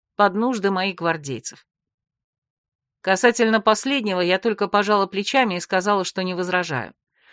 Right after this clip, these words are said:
Более того, готова обождать с заселением, пока там будут таскать кровати и всячески шуметь.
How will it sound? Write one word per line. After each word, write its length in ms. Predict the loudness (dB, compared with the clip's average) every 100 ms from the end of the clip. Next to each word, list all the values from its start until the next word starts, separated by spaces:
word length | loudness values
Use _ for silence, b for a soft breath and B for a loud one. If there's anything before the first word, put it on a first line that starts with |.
| b b
Более 380 | 2 4 4 4
того, 320 | 2 2 2
готова 440 | 2 2 4 6
обождать 500 | 6 2 4 2 4
с 40 | -2
заселением, 680 | -2 0 2 0 0 -4 2
пока 280 | 2 2
там 220 | 2 0 0
будут 300 | -4 -4 -2
таскать 380 | -2 0 -2
кровати 460 | 0 0 0 -2 -2
и 60 | -4
всячески 520 | -2 -2 -4 -6 -8
шуметь. 540 | -4 -4 -4 -8 -16